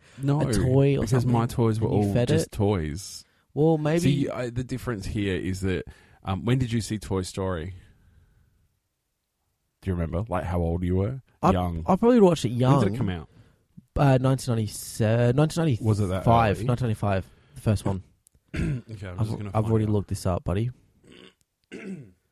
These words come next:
Speaker 1: So I'm just gonna also, uh, clear my throat. What's going
Speaker 2: Yeah.
Speaker 1: on? Um, Toy Story, nineteen ninety-five.
Speaker 2: Told ya.
Speaker 1: Ninety-five. So how old were you?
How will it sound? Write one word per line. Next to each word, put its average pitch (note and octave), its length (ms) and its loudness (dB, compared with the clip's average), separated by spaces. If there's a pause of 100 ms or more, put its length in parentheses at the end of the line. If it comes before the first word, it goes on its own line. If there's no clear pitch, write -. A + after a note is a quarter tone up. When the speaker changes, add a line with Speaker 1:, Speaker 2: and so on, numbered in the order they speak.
(500)
Speaker 1:
So A2 100 -16
I'm A2+ 60 -12
just A#2+ 120 -16
gonna G#2 140 -6
also, E2+ 500 -4
uh, D#2 200 -6
clear G2 220 -4
my E2 120 -6
throat. F#2 440 -4 (160)
What's - 140 -20
going G#2+ 160 -2
Speaker 2:
Yeah. G2+ 300 0 (580)
Speaker 1:
on? - 120 0 (180)
Um, E2+ 460 -2 (260)
Toy F#2+ 220 0
Story, F2 360 0
nineteen G#2+ 400 0
ninety-five. F2+ 1200 -4
Speaker 2:
Told C3+ 260 6
ya. G#2 460 2
Speaker 1:
Ninety-five. G2+ 800 0
So G#2 260 0
how G#2 160 2
old G2+ 120 0
were F#2+ 60 0
you? F2 320 -4